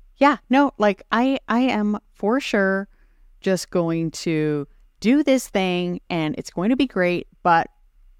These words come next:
there's a thing that says, like, people, their level of happiness is pretty much the same their whole life.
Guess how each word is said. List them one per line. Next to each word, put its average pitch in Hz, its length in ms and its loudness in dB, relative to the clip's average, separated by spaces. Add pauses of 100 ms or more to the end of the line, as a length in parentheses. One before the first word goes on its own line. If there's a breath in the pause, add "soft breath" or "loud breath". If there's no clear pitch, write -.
(240)
there's 269 340 4
a 392 100 2
thing 202 320 -2
that 185 180 -2
says, 165 260 -2
like, 160 240 -4 (100)
people, 247 460 0
their 180 220 2
level 185 320 0
of 175 80 -2
happiness 185 500 -2
is 143 100 -6
pretty 165 280 -2
much 147 300 -4
the - 80 -10
same 127 320 -6
their 139 140 -8
whole 131 200 -4
life. - 320 -10